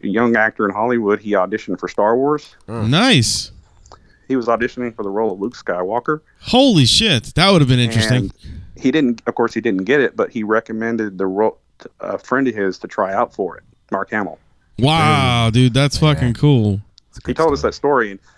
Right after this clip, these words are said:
Speaker 1: he didn't necessarily tell it to me. Kind of when he talks, he talks to everybody.
Speaker 3: Right, he
Speaker 1: Like,
Speaker 3: just
Speaker 1: he
Speaker 3: ha-, yeah,
Speaker 2: Yeah,
Speaker 3: yeah.
Speaker 2: everybody gonna
Speaker 1: But
Speaker 2: hear
Speaker 1: he
Speaker 2: this.
Speaker 1: saw my,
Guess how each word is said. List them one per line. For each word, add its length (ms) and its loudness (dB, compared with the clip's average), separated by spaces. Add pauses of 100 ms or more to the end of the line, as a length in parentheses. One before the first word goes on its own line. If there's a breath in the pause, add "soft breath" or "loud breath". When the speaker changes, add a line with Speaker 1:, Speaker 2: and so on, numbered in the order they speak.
(140)
Speaker 1:
he 40 -4
didn't 160 -2
necessarily 320 -4
tell 160 -2
it 60 -8
to 60 -8
me. 160 -4
Kind 200 -4
of 120 -8
when 120 -6
he 60 -8
talks, 300 -2
he 40 -8
talks 280 -6
to 80 -2
everybody. 420 -4
Speaker 3:
Right, 160 4
he 80 4
Speaker 1:
Like, 80 2
Speaker 3:
just 180 4
Speaker 1:
he 60 0
Speaker 3:
ha-, 60 -12
yeah, 260 0
Speaker 2:
Yeah, 240 -2
Speaker 3:
yeah. 160 -8
Speaker 2:
everybody 300 -6
gonna 160 -8
Speaker 1:
But 160 0
Speaker 2:
hear 80 -4
Speaker 1:
he 60 -2
Speaker 2:
this. 100 -8
Speaker 1:
saw 380 0
my, 220 -8